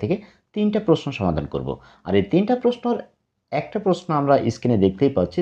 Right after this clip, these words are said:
চার নম্বর প্রশ্ন, আর এরপরে যে দুইটা প্রশ্ন সমাধান থাকবে, সেই দুইটা হচ্ছে পাঁচ এবং ছয়। আর এই টোটাল তিনটা প্রশ্ন সমন্বয়েই থাকছে মূলত আজকের এই ভিডিওটি।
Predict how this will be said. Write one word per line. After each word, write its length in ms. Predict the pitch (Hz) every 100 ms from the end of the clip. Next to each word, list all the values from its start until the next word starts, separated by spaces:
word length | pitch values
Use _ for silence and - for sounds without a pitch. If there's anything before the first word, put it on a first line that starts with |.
| 180
চার 140 | 117 123
নম্বর 200 | 165 175 170
প্রশ্ন, 200 | 175 - 156 110
আর 80 | - - 165
এরপরে 320 | 190 135 143 185
যে 60 | 170
দুইটা 220 | 131 160 165
প্রশ্ন 200 | 175 - 127
সমাধান 260 | 101 90 87 85
থাকবে, 200 | 95 220 - - - _ -
সেই 140 | - 151
দুইটা 180 | 185 202
হচ্ছে 180 | 202 208 247 -
পাঁচ 200 | 139 151 135
এবং 120 | 123 117
ছয়। 180 | - 71 64 - _ -
আর 80 | 92
এই 60 | 87 -
টোটাল 240 | 156 202 208
তিনটা 260 | 135 135 185 185
প্রশ্ন 200 | 185 202 190
সমন্বয়েই 440 | 170 165 202 247 247
থাকছে 220 | 113 - 113
মূলত 200 | 113 104 - 110
আজকের 220 | - 101
এই 40 | 82
ভিডিওটি। 260 | 80 73